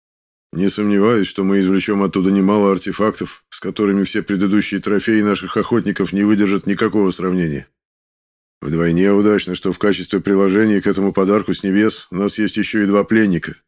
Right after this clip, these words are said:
которые помогут нам разобраться с нашими будущими находками.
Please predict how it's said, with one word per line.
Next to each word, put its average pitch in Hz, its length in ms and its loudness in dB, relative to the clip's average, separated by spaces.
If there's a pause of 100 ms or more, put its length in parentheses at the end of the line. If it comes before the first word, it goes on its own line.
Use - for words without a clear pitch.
которые 98 480 0
помогут 110 480 2
нам 101 160 2
разобраться 104 580 0
с - 80 -12
нашими 92 360 -2
будущими 92 480 -2
находками. 92 580 -2